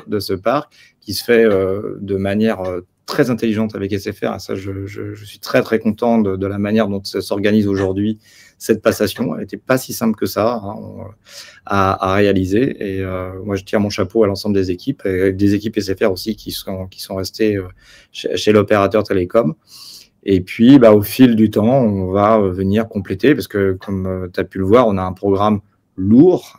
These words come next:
important, avec de, des in-, des investissements massifs. On parle de plusieurs centaines de millions d'euros qui vont être investis, euh, tous les ans. Eh bien, il va falloir évidemment que, euh, Ultra Edge, euh,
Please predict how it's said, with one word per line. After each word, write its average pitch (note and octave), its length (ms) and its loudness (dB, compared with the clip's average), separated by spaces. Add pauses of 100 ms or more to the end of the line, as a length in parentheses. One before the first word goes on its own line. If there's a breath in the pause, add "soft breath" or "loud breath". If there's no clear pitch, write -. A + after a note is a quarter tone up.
(100)
important, A#2 640 -2 (380 soft breath)
avec F#2 260 -4
de, F#2+ 200 4
des F#2+ 200 4
in-, G2+ 100 2
des G2 260 -4
investissements G2 460 -4
massifs. F#2 340 -2
On G#2 100 0
parle G2 180 0
de F#2 80 -2
plusieurs G2 280 -6
centaines G#2+ 320 -2
de G2 80 0
millions F#2+ 240 -2
d'euros F#2+ 280 0
qui A2 160 -12
vont F#2+ 100 -10
être F#2 140 -10
investis, G2 520 -4
euh, F#2 180 -14
tous - 140 -8
les F#2 180 0
ans. C#3+ 180 -2 (680 loud breath)
Eh G2+ 80 -4
bien, G#2+ 320 4
il G2 120 0
va F#2+ 120 0
falloir G2 480 2
évidemment G2+ 640 0
que, G#2 160 -8
euh, G2 840 2
Ultra G2 500 0
Edge, G#2+ 180 -2
euh, F#2+ 320 -2